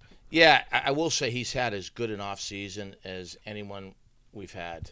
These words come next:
um, in, in my, you know, twelve years here. He's really changed his body, not that it was bad before.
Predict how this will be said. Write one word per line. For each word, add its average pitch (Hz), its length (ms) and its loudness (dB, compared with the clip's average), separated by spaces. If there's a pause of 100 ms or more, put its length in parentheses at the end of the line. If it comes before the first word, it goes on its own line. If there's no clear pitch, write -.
(380)
um, 80 500 -16
in, 92 160 -16
in 92 120 -16
my, 87 160 -16 (380)
you 92 80 -18
know, - 100 -20
twelve 87 260 -18
years 85 280 -18
here. 78 220 -20
He's 85 200 -20
really 101 200 -10
changed 90 360 -14
his 82 100 -20
body, 87 420 -16
not 85 180 -20
that 85 80 -20
it 85 100 -20
was 80 120 -20
bad 80 360 -20
before. 78 460 -20